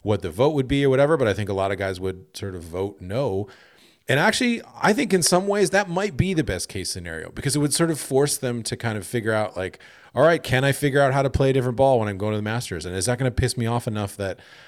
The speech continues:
I'm gonna ha-, you know, is it really that difficult to figure out the, the different, how the ball goes six, seven yards farther this time?" I don't really think it's gonna be, especially now how easy it is to plug yourself into TrackMan and figure that stuff out.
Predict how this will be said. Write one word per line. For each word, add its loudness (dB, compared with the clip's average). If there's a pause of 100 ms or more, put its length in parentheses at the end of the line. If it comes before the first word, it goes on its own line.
(120)
I'm -2
gonna 0
ha-, -2
you -4
know, -6
is 0
it 0
really 6
that 0
difficult -2
to -4 (600)
figure 0
out 0
the, -6
the -14
different, -8 (200)
how -8
the -12
ball -2
goes -2
six, -4
seven -2
yards -2
farther 0
this -4
time?" -4 (300)
I -4
don't 2
really 2
think -6
it's -8
gonna -2
be, -6
especially -2
now 0
how -2
easy -4
it -4
is -6
to -10
plug -6
yourself -4
into -6
TrackMan -8
and -10
figure -8
that -6
stuff -10
out. -18